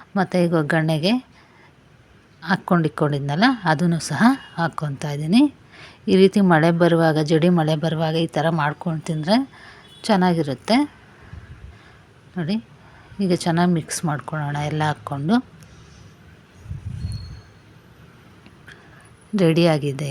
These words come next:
ಈಗ. ಇದು ಮುದ್ದೆ ಜೊತೆಗೆ, ಅನ್ನದ ಜೊತೆಗೆ ತುಂಬ ಚೆನ್ನಾಗಿರುತ್ತೆ. ಈ ವಿಡಿಯೋ ಇಷ್ಟ ಆದಲ್ಲಿ ಪ್ಲೀಸ್ ಸಬ್ಸ್ಕ್ರೈಬ್ ಮಾಡಿ, ಲೈಕ್ ಮಾಡಿ, ಶೇರ್ ಮಾಡಿ. ಈ ವಿಡಿಯೋ ನೋಡಿದ್ದಕ್ಕಾಗಿ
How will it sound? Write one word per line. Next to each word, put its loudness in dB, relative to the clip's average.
ಈಗ. 2
ಇದು 4
ಮುದ್ದೆ 4
ಜೊತೆಗೆ, 0
ಅನ್ನದ 0
ಜೊತೆಗೆ 0
ತುಂಬ 0
ಚೆನ್ನಾಗಿರುತ್ತೆ. -2
ಈ 4
ವಿಡಿಯೋ 6
ಇಷ್ಟ -4
ಆದಲ್ಲಿ -2
ಪ್ಲೀಸ್ -2
ಸಬ್ಸ್ಕ್ರೈಬ್ -2
ಮಾಡಿ, -2
ಲೈಕ್ 2
ಮಾಡಿ, 0
ಶೇರ್ 2
ಮಾಡಿ. -4
ಈ 4
ವಿಡಿಯೋ 6
ನೋಡಿದ್ದಕ್ಕಾಗಿ 0